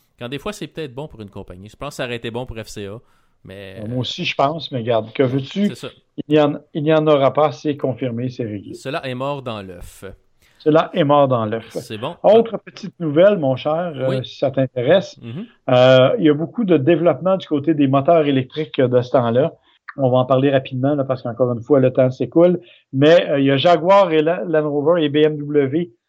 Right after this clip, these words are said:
Speaker 2: qui ont confirmé qu'ils étaient pour travailler ensemble sur le développement des, euh, moteurs électriques.
Speaker 1: Mhm.
Speaker 2: Et parallèlement à ça, il y a Toyota et Subaru qui ont confirmé aussi qu'ils travailleraient, eux autres, sur une plateforme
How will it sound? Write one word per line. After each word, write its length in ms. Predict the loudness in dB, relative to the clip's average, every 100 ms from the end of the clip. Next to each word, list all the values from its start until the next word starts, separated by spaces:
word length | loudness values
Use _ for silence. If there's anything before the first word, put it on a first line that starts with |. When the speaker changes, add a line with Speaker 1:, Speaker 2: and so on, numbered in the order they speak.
| _
Speaker 2:
qui 100 | _
ont 140 | -2 0
confirmé 480 | -4 0 -2 -2
qu'ils 140 | -4 -2
étaient 120 | -2
pour 180 | -6 -6
travailler 440 | 2 4 4 4
ensemble 420 | 2 0 -2 -2 -4
sur 140 | -4
le 100 | -2
développement 640 | 0 2 2 0 0 -2 -2 _ _
des, 340 | 2 6 6 2
euh, 80 | 0
moteurs 400 | 0 2 4 2
électriques. 580 | 0 -4 -6 -8 -8 -14
Speaker 1:
Mhm. 260 | -12 -10 -10 -12 _ _
Speaker 2:
Et 160 | 0 0
parallèlement 720 | 2 4 4 4 4 2 -2
à 100 | -4
ça, 220 | -4 -2
il 60 | -2
y 40 |
a 60 | -2
Toyota 420 | 0 0 0 -2
et 60 |
Subaru 580 | -4 -6 2 2 2 -6
qui 160 | -6 -6
ont 220 | -6 -12 _ _
confirmé 540 | -2 0 0 -2 -2
aussi 380 | -6 -6 -8 -14 -14 -20 _
qu'ils 120 | -4
travailleraient, 540 | 2 4 4 4 2 2
eux 80 | 2
autres, 160 | 0
sur 180 | -4 -4
une 160 | -4 -2
plateforme 680 | -2 -2 0 0 0 -6